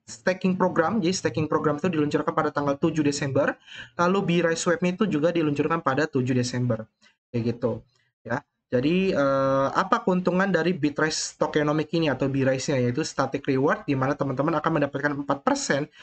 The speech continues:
dari setiap transaksi yang ada dalam bentuk Binance U S D yang tadi kita stakingkan. Lalu, em, ini harusnya sih udah dihapus ya, yang auto paid every minute sini, karena dia udah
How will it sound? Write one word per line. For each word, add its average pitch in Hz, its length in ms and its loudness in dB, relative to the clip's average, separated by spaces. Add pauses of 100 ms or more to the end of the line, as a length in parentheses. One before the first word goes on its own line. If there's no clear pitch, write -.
(140)
dari 185 240 0
setiap 202 320 -2
transaksi 170 480 0
yang 147 80 -6
ada 143 320 0
dalam 143 240 0
bentuk 139 400 0
Binance 135 480 -2
U - 80 -8
S 117 160 -4
D 139 240 0 (320)
yang 123 160 0
tadi 143 240 0
kita 131 160 -2
stakingkan. 123 720 -2 (240)
Lalu, 165 640 2
em, 131 480 0 (480)
ini 196 160 2
harusnya 190 240 2
sih 220 160 2
udah 185 80 4
dihapus 147 480 0
ya, 123 80 2
yang - 80 -4
auto 139 320 2
paid 147 160 0
every 147 320 0
minute 147 320 0
sini, 165 320 -2
karena 151 320 0
dia 180 240 2
udah 151 280 0